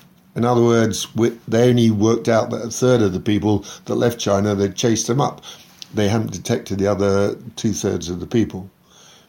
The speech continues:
That number of two-thirds is very similar with other studies of undetected cases in other countries. So the latest study says that they reckon that two-thirds of the cases have been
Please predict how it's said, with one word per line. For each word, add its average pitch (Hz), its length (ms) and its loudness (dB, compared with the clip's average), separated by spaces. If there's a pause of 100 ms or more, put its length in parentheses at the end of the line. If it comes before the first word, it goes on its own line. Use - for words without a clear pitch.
(460)
That 151 260 2
number 139 300 4
of 117 160 2
two-thirds 123 600 2
is 113 280 2
very 123 360 2
similar 123 380 2
with 113 180 4
other 110 280 2
studies 110 600 2
of 107 280 -4 (320)
undetected 113 640 0
cases 101 480 0
in 101 60 -2
other 101 180 0
countries. 120 540 -2 (840)
So 123 520 4 (400)
the 117 100 2
latest 131 460 2
study 110 400 2
says 110 420 0
that 117 200 0
they 113 180 2
reckon 120 380 0
that 113 260 -4
two-thirds 123 960 2
of 101 120 -4
the 98 60 -4
cases 104 840 -2
have 95 180 -8
been 110 340 -2